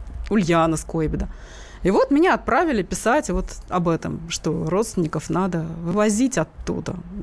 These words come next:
Мы обращались к Путину, мы просили задействовать медицину катастроф. Ну, сделать что-нибудь вот с этим осетинским менталитетом, который, э, ну,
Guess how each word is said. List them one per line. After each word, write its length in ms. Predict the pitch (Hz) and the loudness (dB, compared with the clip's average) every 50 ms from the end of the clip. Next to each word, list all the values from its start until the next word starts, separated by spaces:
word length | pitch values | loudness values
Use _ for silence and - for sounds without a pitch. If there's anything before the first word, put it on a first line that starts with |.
| - 175 175 185 | -6 -6 -6 -6
Мы 220 | - 170 175 185 196 | -4 -2 -2 0 0
обращались 580 | 190 190 175 165 170 - - 165 156 156 147 | 0 0 0 0 -2 -2 -2 -2 -2 -4 -4
к 60 | - - | -6 -6
Путину, 540 | - 208 240 320 311 - 262 233 214 202 | -2 0 0 0 2 2 2 2 2 2
мы 180 | 190 175 180 180 | 2 2 0 0
просили 480 | 180 - 170 175 - - 226 220 214 190 | 0 0 -2 0 0 0 2 2 4 2
задействовать 720 | 175 175 165 160 180 202 208 - - - 160 165 170 - | 2 2 2 2 2 2 2 0 0 -2 -2 -2 -2 0
медицину 560 | 170 180 160 165 160 - - 196 190 180 156 | 0 0 0 0 -2 -2 0 2 2 2 2
катастроф. 800 | - - 165 - 160 156 - - - 202 185 180 170 165 - - - - - - - - - | 0 -2 -2 -2 -2 -2 -2 -2 0 2 2 4 4 2 0 -4 -10 -14 -14 -14 -14 -6 -2
Ну, 200 | - 220 240 - - - | 0 0 0 0 -2 -2
сделать 400 | 185 165 170 240 294 285 277 - | -2 0 2 2 4 4 4 2
что-нибудь 640 | - - - 339 320 285 262 208 185 165 180 165 - | 2 2 2 2 4 4 4 2 2 0 0 -2 -2
вот 160 | 165 165 - | -2 -2 0
с 60 | - | 0
этим 220 | 202 190 - 185 180 | 0 2 2 2 2
осетинским 540 | 180 - 190 - - 202 202 202 - 180 | 2 0 0 0 0 0 0 0 0 0
менталитетом, 760 | 180 180 185 190 196 202 208 208 208 - 339 381 - 240 196 | 2 2 2 2 2 2 2 2 2 2 2 2 4 2 2
который, 640 | - 180 170 - - 226 254 277 262 226 202 170 - | 2 0 0 2 2 2 2 4 2 2 2 0 -2
э, 280 | - - - - - - - - - - - - - - - - - - - - - - - - - - - | -2 -6 -6 -8 -10 -14 -14 -18 -20 -20 -18 -16 -16 -14 -14 -14 -16 -16 -16 -16 -16 -16 -16 -16 -16 -4 0
ну, 260 | 185 233 302 311 | 2 2 2 2